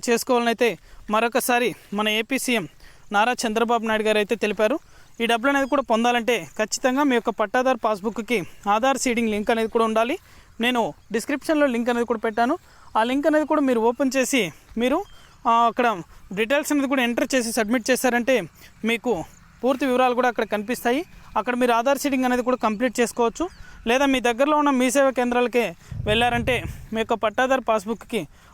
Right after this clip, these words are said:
ఆధార్ సీడింగ్ కూడా చేస్తారు. అన్నదాత సుఖీభవ పథకం పేరుతో మన ఏపీ రాష్ట్ర ప్రభుత్వం పద్నాలుగు వేల రూపాయలు, కేంద్ర ప్రభుత్వం ఆరు వేల రూపాయలు, మొత్తం ఇరవై వేల రూపాయలు అనేది కూడా నేరుగా, ఆ, రైతుల యొక్క ఖాతాలలో కూడా జమ చేయబోతుంది.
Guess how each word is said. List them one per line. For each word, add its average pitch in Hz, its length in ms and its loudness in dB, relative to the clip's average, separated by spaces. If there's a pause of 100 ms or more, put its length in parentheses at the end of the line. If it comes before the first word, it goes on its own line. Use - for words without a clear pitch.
(140)
ఆధార్ 247 280 0
సీడింగ్ 247 280 0
కూడా 247 160 0
చేస్తారు. 226 360 0 (420)
అన్నదాత 262 380 2 (100)
సుఖీభవ 247 500 0
పథకం 240 320 -2
పేరుతో 226 260 2 (480)
మన 220 120 0 (120)
ఏపీ 233 260 -2
రాష్ట్ర 226 280 -2
ప్రభుత్వం 240 420 -2
పద్నాలుగు 226 340 0
వేల 233 180 2
రూపాయలు, 240 260 0 (360)
కేంద్ర 262 320 2
ప్రభుత్వం 240 380 -2 (460)
ఆరు 233 180 2
వేల 233 180 2
రూపాయలు, 233 280 0 (400)
మొత్తం 262 260 0 (480)
ఇరవై 233 260 2
వేల 247 160 2
రూపాయలు 262 220 0
అనేది 247 220 -2
కూడా 247 140 2 (540)
నేరుగా, 240 300 0 (600)
ఆ, - 20 0 (240)
రైతుల 254 280 0
యొక్క 240 120 -8 (100)
ఖాతాలలో 233 460 0
కూడా 240 160 2 (360)
జమ 214 120 2 (120)
చేయబోతుంది. 208 500 0